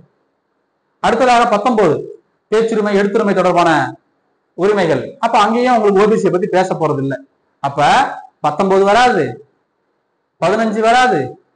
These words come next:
பதினாறு, பதினேழு தான் வரும். பதினாறு, சாரி, பதினஞ்சு,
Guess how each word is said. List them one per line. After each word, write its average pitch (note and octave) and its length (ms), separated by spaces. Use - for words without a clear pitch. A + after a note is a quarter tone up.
பதினாறு, B3+ 460
பதினேழு G#3 380
தான் A3+ 180
வரும். F3+ 420
பதினாறு, G3+ 800
சாரி, E3+ 280
பதினஞ்சு, A#3 800